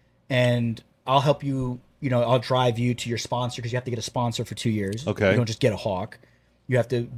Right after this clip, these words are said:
Speaker 1: get a sponsor. The
Speaker 2: Is that
Speaker 1: sponsor
Speaker 2: just in New Jersey?
Speaker 1: Every state in the,
Speaker 2: Okay.
Speaker 1: in the U S, yeah, yeah. Every, I think Hawaii is the only one that's illegal. Everywhere else is legal.
Speaker 2: Okay.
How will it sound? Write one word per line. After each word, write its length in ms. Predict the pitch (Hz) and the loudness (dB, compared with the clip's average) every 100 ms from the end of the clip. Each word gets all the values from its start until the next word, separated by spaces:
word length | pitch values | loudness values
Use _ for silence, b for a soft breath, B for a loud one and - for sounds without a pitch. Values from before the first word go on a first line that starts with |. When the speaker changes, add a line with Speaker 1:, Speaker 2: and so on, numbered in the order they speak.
| 110 _ | -16 _
Speaker 1:
get 180 | 151 143 | 4 6
a 60 | |
sponsor. 400 | 135 135 127 120 | 4 2 2 0
The 40 | 113 | 2
Speaker 2:
Is 60 | |
that 60 | 120 | 4
Speaker 1:
sponsor 160 | 123 | 4
Speaker 2:
just 160 | 120 - | 2 2
in 60 | 113 | 0
New 100 | 101 | 0
Jersey? 420 | 92 95 104 135 - _ - | 0 0 -2 -6 -8 _ 2
Speaker 1:
Every 200 | 139 123 | 2 2
state 280 | - 127 107 | 0 0 0
in 160 | 104 | -2
the, 60 | 104 | -4
Speaker 2:
Okay. 180 | - 82 | -4 -4
Speaker 1:
in 60 | |
the 60 | 110 | -2
U 100 | 104 | -6
S, 260 | 95 - | -8 -10
yeah, 200 | 107 87 85 _ - | -10 -10 -14 _ -16
yeah. 160 | 87 76 - | -14 -14 -2
Every, 220 | 151 185 | -2 0
I 60 | 151 | 0
think 180 | 196 | 0
Hawaii 320 | 165 143 143 131 | 2 4 4 4
is 80 | |
the 60 | 113 | 2
only 140 | 120 | 0
one 80 | 120 | 0
that's 120 | 113 | -2
illegal. 420 | 107 101 92 92 - _ | -4 -8 -10 -14 -18 _
Everywhere 280 | 117 120 117 | -6 -2 -2
else 140 | 107 | -2
is 120 | 110 - | -8 -12
legal. 300 | 101 98 104 | -12 -8 -8
Speaker 2:
Okay. 260 | - 92 | -4 -6